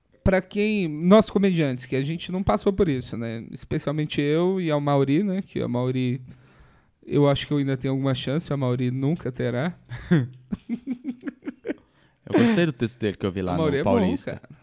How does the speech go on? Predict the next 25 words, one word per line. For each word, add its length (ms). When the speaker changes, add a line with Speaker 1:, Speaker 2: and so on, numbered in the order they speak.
Speaker 1:
A 60
Mauri 400
é 100
nosso, 800
nosso 240
grande 260
comediante, 560
calvo. 480
Speaker 2:
É. 240
Speaker 1:
<laughs> 80
Tipo, 500
como 200
é 40
que 160
foi 340
isso? 480
Tipo, 720
o 120
vídeo 300
bombou, 680
as 140
pessoas 300
começaram 400
a 40
procurar, 720